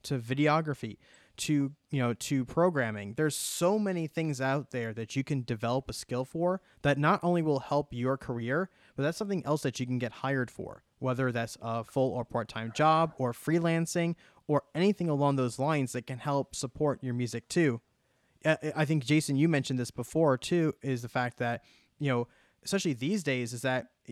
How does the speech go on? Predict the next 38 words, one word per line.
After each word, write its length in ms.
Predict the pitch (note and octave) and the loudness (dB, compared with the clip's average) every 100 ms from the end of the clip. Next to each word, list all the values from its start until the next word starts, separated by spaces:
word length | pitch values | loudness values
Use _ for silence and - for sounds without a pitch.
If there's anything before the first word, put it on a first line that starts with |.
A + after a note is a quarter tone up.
| G#2 | -16
you 180 | C#3 D#3 | -4 -2
can 200 | G3 G3 | 2 2
be 120 | F3 | 2
just 220 | D#3+ D3 - | 0 -2 -4
happy 360 | D3+ F#3 C#3+ | -2 -2 -2
having 460 | C3 C#3+ C#3 B2 B2+ | -2 0 0 -2 -6
several 300 | - D3+ C#3+ | -4 -2 0
hundred 360 | C3+ C#3+ C3+ A#2 | 0 -2 -2 -4
fans 540 | - D3 C3 A2 A2 - _ - | 0 0 0 -2 -8 -12 _ -6
and 300 | C#3 C3 B2+ | -2 -2 0
that 160 | C3 B2 | 0 0
are 80 | |
supporting 500 | B2 C3 - C#3 B2+ | -2 -6 -2 -2 0
your 120 | A#2 A2 | -2 -4
music. 500 | A#2 G3 C#3 G#2+ - - - | 0 0 0 -4 -8 -14 -4
And 120 | C#3+ | 2
that 160 | D#3+ | 4
may 80 | F3 | 4
be 120 | E3 | 2
just 220 | D3+ D3+ B2 | 0 -4 -8
one 340 | C3+ D3+ D#3 - | 0 2 2 0
avenue 560 | C#3+ E3 D3 B2 A#2 - | 0 0 0 0 -2 -2
of 380 | B2+ A#2+ A#2 A2 | 0 0 -2 -6
where 180 | C#3 C3+ | -2 0
you 160 | B2+ B2 | 2 0
make 240 | A#2+ A2+ | -2 -2
your 100 | A#2+ | -2
money 220 | A#2+ D3+ | 0 0
these 240 | C3 A2 G#2 | -2 -4 -8
days, 320 | E2 - - _ | -12 -12 -18 _
and 160 | D3 C3 | 0 0
that 140 | B2 | 0
you 80 | B2+ | -2
have 240 | B2 C3+ | 0 -2
something 340 | - C3 B2+ A#2+ | -2 -4 -4 -4
else 200 | A#2 - | -6 -6
completely 540 | A#2+ - D3 C3+ C3+ | -10 -4 -4 -4 -2
different 500 | C3 D#3+ - A2 G#2+ | -2 -2 -4 -10 -12